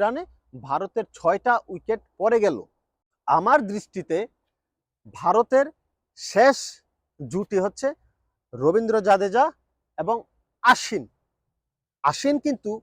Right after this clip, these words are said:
এর আগেও যে ভালো ব্যাট করে, এর আগেও কিন্তু তার প্রমাণ রেখেছে। আশ্বিন মূলত, এ, একটা কিন্তু অলরাউন্ডার, যদিও তার ব্যাটিংয়ের সুবিধা, মানে সুযোগটা বেশি পায় না সে, তারপরেও কিন্তু সা-, সে ভালো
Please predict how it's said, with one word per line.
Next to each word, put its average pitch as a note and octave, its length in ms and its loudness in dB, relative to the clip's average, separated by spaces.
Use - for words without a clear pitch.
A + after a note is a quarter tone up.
এর F#3 60 2
আগেও F3+ 240 2
যে A#3 80 4
ভালো G3 240 6
ব্যাট A3 260 2
করে, G3+ 220 2
এর F3 140 4
আগেও G#3+ 200 -2
কিন্তু G3+ 220 -12
তার F#3 180 2
প্রমাণ F#3+ 240 -2
রেখেছে। - 300 -12
আশ্বিন A#3+ 340 -6
মূলত, G#3 240 -4
এ, C#3+ 60 -8
একটা - 140 -8
কিন্তু F3+ 160 -10
অলরাউন্ডার, F#3+ 600 2
যদিও A3+ 280 0
তার G#3+ 260 6
ব্যাটিংয়ের A#3+ 460 0
সুবিধা, G#3 460 0
মানে E3 120 -6
সুযোগটা B3 500 0
বেশি - 160 -4
পায় D#3 240 0
না D#3+ 60 -4
সে, G#3 100 -8
তারপরেও B3 380 2
কিন্তু A3+ 140 -12
সা-, - 360 -6
সে F3 100 0
ভালো F#3 240 2